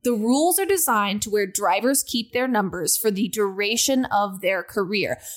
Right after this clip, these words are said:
This is a little bit of a gray area. It's not for sure that you'll keep it your entire career. We'll talk about that later.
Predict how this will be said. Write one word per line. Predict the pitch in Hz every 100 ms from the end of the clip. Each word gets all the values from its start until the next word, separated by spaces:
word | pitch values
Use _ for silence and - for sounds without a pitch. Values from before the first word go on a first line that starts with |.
| -
This | 240 247
is | 233
a |
little | 233 226
bit | 269
of | 330
a | 370
gray | 349 330 320
area. | 311 311 349 - -
It's | 214 220 220 226
not | 208 214 226 -
for | 311
sure | 302 320 311
that | 302
you'll | 262 269
keep | - 254
it | 262
your | 254 262
entire | 247 233 240 247
career. | 269 214 240
We'll | 233
talk | 214 196
about | 208 240
that | 285 -
later. | 214 196 208